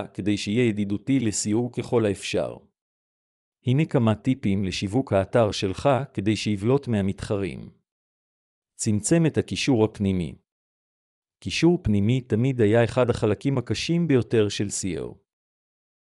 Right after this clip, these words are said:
אבל כל עוד אתה מקשר לדפים רלוונטיים באתר שלך,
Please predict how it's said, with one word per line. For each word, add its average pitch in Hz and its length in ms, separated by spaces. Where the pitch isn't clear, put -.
אבל 101 380
כל 123 200
עוד 113 240
אתה 127 240
מקשר 117 460
לדפים 117 460
רלוונטיים 101 680
באתר 98 340
שלך, 90 400